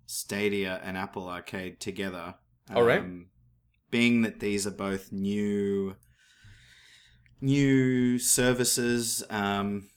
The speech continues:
Speaker 1: new ways of people getting, getting games.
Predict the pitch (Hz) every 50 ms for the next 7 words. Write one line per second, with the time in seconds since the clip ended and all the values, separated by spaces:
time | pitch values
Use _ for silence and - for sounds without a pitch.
0 | - 113 117 120 120 120 113 107 104 107 104 104 107 107 107 104 107 107 101 -
1 | - 107 101 98 - 110 104 98 98 98 98 95 - 104 98 101 98 98 98 98
2 | 98 98 - _ _ _ _ _ _ - - 101 98 98 98 95 95 95 92 92
3 | 95 98 98 98 98 - - -